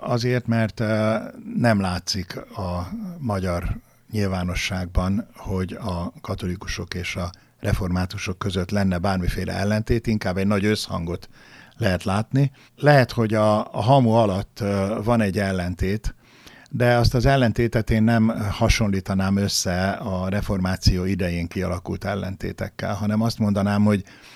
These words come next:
talán az ellentét, ö, úgy fogalmazható meg, hogy minden felekezet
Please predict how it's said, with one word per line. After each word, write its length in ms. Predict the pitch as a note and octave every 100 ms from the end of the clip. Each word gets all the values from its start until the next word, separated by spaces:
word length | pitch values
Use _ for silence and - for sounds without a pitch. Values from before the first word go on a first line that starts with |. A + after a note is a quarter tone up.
| - - _ -
talán 300 | A#2 A2+ A2+
az 100 | A#2
ellentét, 600 | A#2+ G#2+ F#2 G2+ F#2 -
ö, 360 | G2 G2 G2
úgy 260 | - B2 A2
fogalmazható 760 | G#2+ G2 F#2 F#2+ F2+ G2 -
meg, 180 | F#2+ F#2+
hogy 380 | - G2 F2+ G2 -
minden 560 | C#3 B2+ A2 G2 - _ -
felekezet 880 | - B2 G#2 F#2 F#2+ G#2 G#2 -